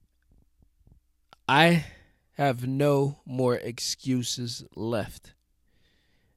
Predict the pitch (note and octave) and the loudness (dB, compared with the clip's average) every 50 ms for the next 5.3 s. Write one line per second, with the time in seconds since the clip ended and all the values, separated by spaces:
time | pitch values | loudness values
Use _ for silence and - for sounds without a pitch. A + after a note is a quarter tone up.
0 | _ _ - - A2+ A2+ A#2 A2+ A2 A2 - - B2 A2+ G#2+ G#2+ G#2+ - - A2 | _ _ -8 -6 -4 -2 -2 -2 -4 -4 -6 -6 -6 -6 -6 -8 -8 -10 -12 -12
1 | A2 - - - A#2 F#2+ E2+ F2 C3 - - _ _ _ _ _ _ _ _ _ | -12 -12 -12 -12 -12 -12 -12 -14 -16 -18 -20 _ _ _ _ _ _ _ _ _
2 | _ _ _ _ _ _ - - - - - A#2+ A#2 A2+ C3+ C#3+ C#3+ D3+ D3+ - | _ _ _ _ _ _ -20 -20 -20 -14 -10 -8 -2 0 2 2 2 2 0 -2
3 | - - D3+ D3 C#3 C#3 C#3 C3 - - - - - A2+ A#2+ D#3 E3 F3 E3 - | 0 0 2 2 2 2 0 -2 -4 -10 -14 -14 -12 -4 0 0 2 2 2 0
4 | - - - - - - - E3 F3 E3+ F3 F#3 F3 D3+ - - - F3+ F3 E3 | -4 -8 -4 -2 -2 0 2 2 2 2 2 0 0 -2 -6 -4 -2 -2 -2 -2
5 | E3 E3 D#3+ - - | -2 -4 -6 -8 -10